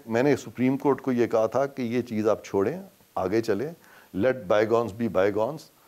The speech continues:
क्योंकि फ़तह मक्का में भी यही हुआ था, अब आगे चलें। लेकिन वो जो फतह हुई थी लॉयर्स को, ये फ़तह मक्का को फॉलो नहीं कर सके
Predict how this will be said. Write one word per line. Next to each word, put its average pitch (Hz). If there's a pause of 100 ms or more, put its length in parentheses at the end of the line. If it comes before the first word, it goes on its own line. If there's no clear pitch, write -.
(800)
क्योंकि 117
फ़तह 117
मक्का 117
में 127
भी 123
यही 123
हुआ 95
था, 156
अब 123
आगे 113
चलें। 82 (120)
लेकिन 131
वो 123
जो 160
फतह 123
हुई 117
थी 104 (160)
लॉयर्स 120
को, 110 (680)
ये 123
फ़तह 123
मक्का 107
को 113
फॉलो 104
नहीं 95
कर -
सके -